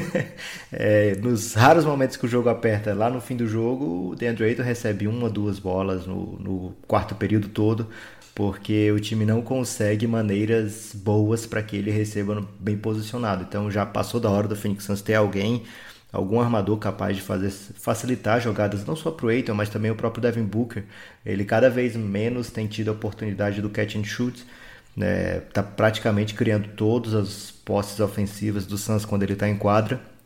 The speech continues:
É, lembrando que não era o forte dele lá na temporada de calouro, né? É, pelo contrário, tinha outras pessoas criando pra ele, foi assim que ele se notabilizou, se fez notabilizar, foi assim que ele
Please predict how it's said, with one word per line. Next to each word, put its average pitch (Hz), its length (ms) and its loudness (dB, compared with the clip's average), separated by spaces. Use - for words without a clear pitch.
É, 98 320 2
lembrando 104 480 2
que 117 840 0
não 113 260 0
era 113 280 4
o 101 180 2
forte 101 500 -2
dele 98 260 0
lá 98 120 2
na 98 120 -2
temporada 98 440 -2
de 95 80 -2
calouro, 95 440 0
né? 95 180 0
É, 90 340 -2
pelo 95 360 -2
contrário, 123 500 4
tinha 101 160 -2
outras 110 300 0
pessoas 117 420 -4
criando 110 540 0
pra 101 240 0
ele, 104 320 2
foi 104 180 0
assim 110 240 -4
que 117 100 -4
ele 120 120 -2
se - 120 -6
notabilizou, 101 880 0
se - 240 -6
fez 101 300 2
notabilizar, 98 840 2
foi 104 140 -2
assim 117 240 -2
que 131 100 0
ele 101 840 0